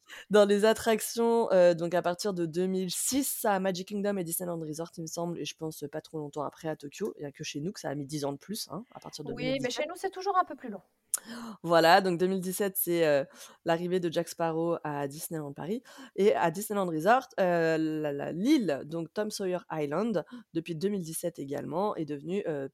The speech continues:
Speaker 2: Pirate's Lair on Tom Sawyer Island, avec, euh, l'atelier de Will Turner, le trésor, euh, des pirates. Il y a plein, plein de rêves, justement, à, à, au film. Et puis, a priori, de temps en temps, on peut y rencontrer, euh, Jack,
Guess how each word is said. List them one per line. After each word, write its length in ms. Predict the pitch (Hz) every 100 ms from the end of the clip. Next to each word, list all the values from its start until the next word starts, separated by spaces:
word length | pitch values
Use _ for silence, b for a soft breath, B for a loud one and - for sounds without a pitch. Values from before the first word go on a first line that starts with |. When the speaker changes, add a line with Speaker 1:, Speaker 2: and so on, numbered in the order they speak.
| -
Speaker 2:
Pirate's 440 | 190 170 160 -
Lair 340 | 165 160 160 -
on 180 | 151 151 147 _ _ -
Tom 180 | 180
Sawyer 240 | 175 160 147
Island, 360 | 139 127 151 208 B B B B
avec, 400 | - 147 175 190
euh, 200 | 160 143 143
l'atelier 680 | 139 151 156 165 160 170 190
de 120 | 151
Will 200 | 170 208
Turner, 580 | 175 156 156 165 190 196 -
le 160 | 156
trésor, 720 | 147 - 175 170 170 175 180 B B 226 -
euh, 340 | 151 147 147 143
des 140 | 131
pirates. 480 | - 170 170 185 196
Il 40 |
y 40 | 147
a 20 |
plein, 220 | - 196
plein 180 | 190 175
de 60 | 160
rêves, 220 | 170 175
justement, 600 | 170 - 160 156 156 160
à, 260 | 143 139 b b b _
à, 420 | - 147 143 - 78
au 100 | 156
film. 400 | - 196 240 220
Et 80 | 160
puis, 160 | -
a 80 | 175
priori, 320 | - 160 160
de 100 | 202
temps 200 | 170 165
en 80 | 160
temps, 160 | - 196
on 80 |
peut 260 | 160 180 175
y 140 | 143
rencontrer, 600 | 147 147 - 156 - 151
euh, 120 | 143 143
Jack, 340 | 170 208 -